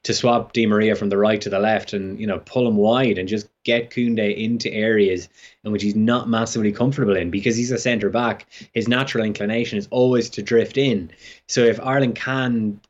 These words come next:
get, take Koundé out, um, and just kind of pull him wide and get him into positions that he's not one hundred percent comfortable in,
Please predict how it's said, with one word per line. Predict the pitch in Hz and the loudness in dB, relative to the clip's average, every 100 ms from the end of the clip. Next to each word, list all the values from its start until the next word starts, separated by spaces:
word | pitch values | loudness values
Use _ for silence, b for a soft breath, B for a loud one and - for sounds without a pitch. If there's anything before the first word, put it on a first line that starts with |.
| - | -2
get, | 120 107 _ - | -2 -2 _ -10
take | 123 123 | -6 -4
Koundé | 131 123 113 - | -2 0 0 -2
out, | 110 120 117 - - | -4 -2 -2 -4 -8
um, | 113 107 101 | -4 -2 -2
and | 98 113 | -4 -8
just | 117 | -6
kind | 131 117 | -6 -6
of | |
pull | - 123 | -2 0
him | 117 | 2
wide | 113 113 107 | 2 4 2
and | 104 | 2
get | 120 | 2
him | 123 | 2
into | 120 - | 0 -2
positions | 113 110 113 107 | -4 -2 0 -2
that | 104 | -2
he's | 104 101 | -2 0
not | 113 113 202 - B B _ | 0 0 -2 -4 B B _
one | 113 120 | 2 2
hundred | 113 104 | 2 0
percent | 101 110 101 | -2 -2 -2
comfortable | 123 139 127 107 | 0 -2 0 2
in, | 101 95 | 2 0